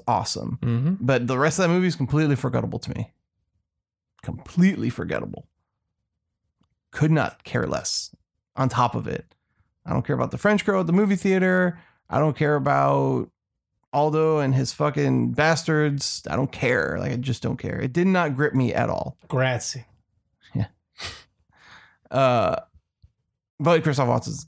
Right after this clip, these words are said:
Speaker 1: just phenomenal.
Speaker 2: Yes.
Speaker 1: So, uh, I like Django more than Bastards because, like, you get some of the Christoph Waltz. He's not nearly as, like, evil, right? But you get a lot of that performance.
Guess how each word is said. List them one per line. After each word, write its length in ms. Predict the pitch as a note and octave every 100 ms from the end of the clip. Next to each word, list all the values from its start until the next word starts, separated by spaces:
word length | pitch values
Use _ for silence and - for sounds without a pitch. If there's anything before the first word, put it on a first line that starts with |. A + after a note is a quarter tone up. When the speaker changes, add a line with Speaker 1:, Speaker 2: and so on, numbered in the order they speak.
| -
Speaker 1:
just 220 | - - _
phenomenal. 680 | - C3 A#2 A2 - - A#2+ _
Speaker 2:
Yes. 120 | D#3+
Speaker 1:
So, 160 | - - A2+ - - - - - - _ B2
uh, 420 | C3+ B2+ G#2+ - - _
I 120 | D#3
like 160 | G3+ F#3
Django 320 | D3 D3 C#3
more 300 | C3 C3+ C3
than 340 | B2 B2 A#2+ B2
Bastards 580 | C#3 E3 C#3+ B2+ A#2+ B2
because, 460 | B2 A#2+ A#2+ B2
like, 200 | C3+ B2+
you 100 | C#3+
get 180 | D#3 F3
some 120 | G3
of 60 | F#3+
the 60 | F#3
Christoph 320 | F#3+ F#3+ D#3
Waltz. 220 | C#3 C#3+
He's 120 | D3+
not 160 | D#3+ C#3
nearly 280 | C#3+ C#3 C3
as, 100 | A#2+
like, 180 | B2
evil, 680 | - B2+ B2 B2+ C#3+ F3 F#3 - _ _ _ _
right? 320 | B2+ C#3+ D#3+
But 100 | C#3+
you 120 | C3 C3
get 220 | C#3+ B2+
a 40 |
lot 200 | C3 C3
of 80 | B2+
that 200 | B2+ A2
performance. 800 | C3 - A#2+ D3 E3 F#3 -